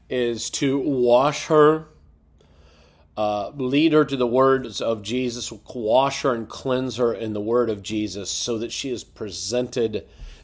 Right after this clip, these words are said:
as holy and blameless. That's a heavy, uh, it's a heavy load there, but the bottom line is, is that your wife should be presented as somebody who's, um,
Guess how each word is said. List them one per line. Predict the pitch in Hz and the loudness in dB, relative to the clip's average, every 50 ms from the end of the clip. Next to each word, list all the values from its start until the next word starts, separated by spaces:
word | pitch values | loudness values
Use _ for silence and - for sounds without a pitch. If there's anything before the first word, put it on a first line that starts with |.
| - | -16
as | - 98 104 - | -12 -10 -8 -8
holy | - - - 117 113 107 107 107 107 - | -8 -4 -4 -2 -2 0 -2 -4 -4 -6
and | 95 95 90 87 | -10 -12 -12 -10
blameless. | 90 95 98 98 98 92 90 85 82 85 - - | -10 -8 -8 -8 -8 -8 -10 -12 -12 -12 -10 -8
That's | 107 95 - | -8 -8 -8
a | 98 | -10
heavy, | - - - - 139 135 117 127 127 120 107 107 - - - - - - - _ _ _ | -10 -12 -6 -2 -2 0 0 0 -2 -4 -4 -8 -12 -18 -20 -20 -20 -20 -20 _ _ _
uh, | - 113 104 90 71 90 | -6 -6 -6 -6 -6 -8
it's | 104 - - | -12 -12 -12
a | - | -14
heavy | - - - 151 151 123 123 120 | -14 -4 0 0 0 0 0 0
load | 120 123 127 143 156 151 139 135 | 0 2 4 4 4 2 0 -2
there, | 139 123 101 151 147 151 160 156 - - - - - _ | -4 0 2 2 2 2 2 0 -4 -12 -20 -20 -20 _
but | 113 117 113 | -6 -6 -6
the | - 107 | -6 -2
bottom | 104 127 131 139 143 143 135 | 0 0 2 2 2 2 2
line | 131 123 120 117 135 151 165 165 165 | 4 4 4 4 2 0 0 -2 -4
is, | - - 135 135 135 139 139 - - | -2 2 2 4 4 2 0 -4 -6
is | - 123 123 113 113 | -4 -4 -4 0 2
that | 123 113 113 113 117 - - - - _ _ - | 2 2 2 -2 -6 -8 -14 -20 -20 _ _ -20
your | 135 - - - 156 151 135 147 156 170 | -18 -14 -12 -10 -4 4 6 6 6 8
wife | 156 160 147 143 147 139 | 6 6 6 6 4 2
should | - - 139 127 113 | 0 -4 -8 -6 -4
be | 123 120 | -6 -6
presented | 117 - - 117 101 90 92 98 120 127 135 135 - 143 135 123 | -6 -8 -8 -8 -8 -8 -4 -2 0 0 0 2 2 0 0 0
as | - - 95 110 104 - | -2 -6 -6 -6 -4 -4
somebody | - 135 117 120 123 120 113 | -4 -4 -2 -2 -4 -4 -4
who's, | 98 107 110 101 - - - _ _ _ _ _ | -4 -4 -6 -6 -8 -12 -18 _ _ _ _ _
um, | - 120 104 95 92 92 92 95 - - | -6 -6 -6 -6 -8 -12 -16 -18 -20 -20